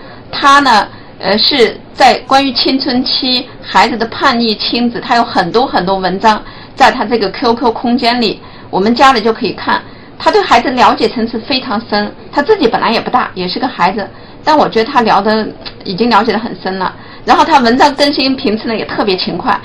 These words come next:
所以我认为他是懂孩子又勤快的一个人。呃，他也是北大毕业的啊，呃，这个我觉得可以做孩子的就是这个方向上的导师，就是孩子前进方向上的导师，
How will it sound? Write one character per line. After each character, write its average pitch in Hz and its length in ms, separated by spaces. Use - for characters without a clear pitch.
所 262 140
以 - 20
我 208 200
认 247 160
为 214 100
他 269 80
是 226 100
懂 202 280
孩 180 260
子 226 260
又 220 160
勤 220 240
快 240 200
的 196 60
一 156 100
个 202 120
人。 165 240
呃， - 160
他 - 240
也 - 100
是 233 140
北 208 120
大 214 180
毕 208 140
业 202 140
的 - 80
啊， - 180
呃， 202 220
这 269 160
个 185 200
我 202 140
觉 277 100
得 330 60
可 339 160
以 214 80
做 247 180
孩 190 240
子 233 80
的 208 220
就 220 140
是 196 440
这 220 80
个 - 280
方 349 260
向 277 300
上 156 120
的 185 80
导 - 240
师， 190 180
就 311 100
是 311 120
孩 233 200
子 262 80
前 247 300
进 240 200
方 277 220
向 269 220
上 190 160
的 190 80
导 - 220
师， - 260